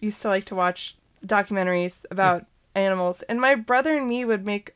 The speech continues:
Speaker 1: mostly my brother, but we would do little, like, narrations and
Speaker 2: Mm-hmm.
Speaker 1: jokes. We would do voices for the animals and have little backstories. That's what it reminded me of, but when we were thirteen, or I was thirteen, he was a little older,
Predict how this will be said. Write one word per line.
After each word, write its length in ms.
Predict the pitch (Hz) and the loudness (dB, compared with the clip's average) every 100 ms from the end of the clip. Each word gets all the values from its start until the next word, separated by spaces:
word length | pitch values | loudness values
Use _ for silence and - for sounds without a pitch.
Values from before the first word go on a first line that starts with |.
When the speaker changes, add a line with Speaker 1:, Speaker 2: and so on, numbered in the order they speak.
| _ | _
Speaker 1:
mostly 320 | 233 262 262 | 0 2 2
my 140 | 226 185 | 0 0
brother, 380 | 175 170 175 190 _ _ | 0 -2 -6 -8 _ _
but 240 | - 208 - | 0 0 0
we 140 | 240 | -2
would 160 | 247 214 | 0 -2
do 180 | 247 254 | -4 0
little, 280 | 254 247 | 0 0
like, 200 | 233 226 | 0 -2
narrations 720 | 226 220 202 202 254 233 202 202 | 0 0 0 -2 -4 -4 -4 -2
and 80 | 180 | 0
Speaker 2:
Mm-hmm. 40 | 170 | 2
Speaker 1:
jokes. 360 | 226 220 - - - - - | 2 -2 -12 -14 -20 -20 -6
We 120 | 240 | 0
would 300 | 233 226 185 _ - | 2 2 0 _ -16
do 180 | 196 247 | -6 -4
voices 480 | 214 208 254 - 214 | 0 0 0 -2 -6
for 140 | - 202 | -4 -4
the 140 | 185 | 0
animals 520 | 196 240 214 196 190 | 0 0 0 0 -2
and 280 | 196 185 180 - _ _ | -2 -4 -6 -10 _ _
have 220 | - 226 | 0 2
little 160 | 220 233 | 2 0
backstories. 600 | 202 202 - - 180 196 - | 2 0 0 -4 -4 -4 0
That's 260 | 254 359 | 4 4
what 120 | 480 | 2
it 80 | 466 | 2
reminded 380 | 302 240 233 269 | 2 2 2 2
me 140 | 294 302 | 0 0
of, 200 | 302 302 | 0 0
but 160 | 214 - | -2 2
when 220 | 226 214 | 0 2
we 120 | 240 | 0
were 140 | 247 | -2
thirteen, 720 | 202 - 190 - - 220 226 208 | -4 -2 -4 -4 -8 -4 -4 -2
or 120 | 180 | 0
I 100 | 185 | 2
was 140 | 180 | 2
thirteen, 460 | 180 170 165 180 175 | -2 -8 -8 -6 -4
he 80 | 180 | -4
was 120 | 175 | -4
a 40 | 180 | -4
little 160 | 175 | -4
older, 280 | 180 180 175 | -2 0 0